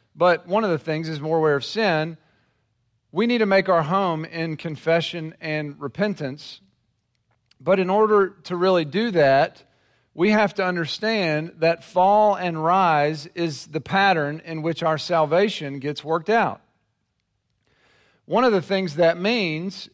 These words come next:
is we need to inspe-, uh, expect and embrace the fact that we are going to regularly be brought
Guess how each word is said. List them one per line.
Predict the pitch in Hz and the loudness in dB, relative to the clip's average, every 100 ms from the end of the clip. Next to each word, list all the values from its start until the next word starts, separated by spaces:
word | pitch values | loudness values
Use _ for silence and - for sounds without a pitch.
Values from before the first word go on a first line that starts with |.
| - | -4
is | 180 180 170 170 147 - | 2 4 4 2 -6 -8
we | 170 208 | -2 0
need | 214 202 160 | 0 -2 -2
to | 185 | -2
inspe-, | 165 151 - - 196 190 - | -2 -4 -8 2 2 2 -2
uh, | 165 151 147 | 2 4 2
expect | 165 147 - - 202 208 208 - | 0 -4 -6 2 4 4 0 -8
and | 170 | -6
embrace | 160 143 170 226 240 | -6 -2 2 2 0
the | - 160 | -4 -4
fact | 160 143 139 180 - _ _ _ _ _ _ _ _ - | 0 2 2 0 -4 _ _ _ _ _ _ _ _ -2
that | 160 180 165 | 2 2 2
we | 202 233 | 2 4
are | 208 | 4
going | 156 180 185 185 | 2 0 0 -2
to | 156 180 | -4 -6
regularly | 156 185 226 202 165 156 143 135 139 175 | 0 2 2 2 2 2 2 0 -2 -6
be | 131 151 190 135 139 | -6 0 2 2 -4
brought | 160 127 143 165 131 135 | -8 -2 2 4 4 2